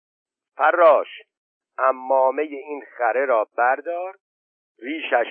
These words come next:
را مو به مو بکن، دستش از قفا ببند و وارونه بر خر سوارش کن، کوچه و بازار را بگردان، بعد از آن از شهر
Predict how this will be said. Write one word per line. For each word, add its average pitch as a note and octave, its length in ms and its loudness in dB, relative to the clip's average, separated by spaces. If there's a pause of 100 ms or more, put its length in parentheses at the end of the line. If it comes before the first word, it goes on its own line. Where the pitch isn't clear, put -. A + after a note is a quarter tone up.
(100)
را G#2 280 2
مو D3+ 420 -8
به A#2 160 -2
مو A#2 280 -10 (100)
بکن، F3+ 580 -2 (500)
دستش B2+ 580 -4
از G2+ 180 -4
قفا G2+ 520 -2
ببند E3+ 600 2 (360)
و A2+ 40 -2
وارونه G#2+ 920 2
بر G2 240 -2
خر D3+ 500 -2 (140)
سوارش G#2 600 0
کن، - 220 -20 (240)
کوچه D#3 380 -2
و B2+ 200 2
بازار A#2+ 640 2
را F3+ 140 6
بگردان، - 680 -2 (520)
بعد A#2 240 -2
از A#2 180 -2
آن F#3 240 4 (420)
از A#2 160 -2 (180)
شهر D3+ 460 0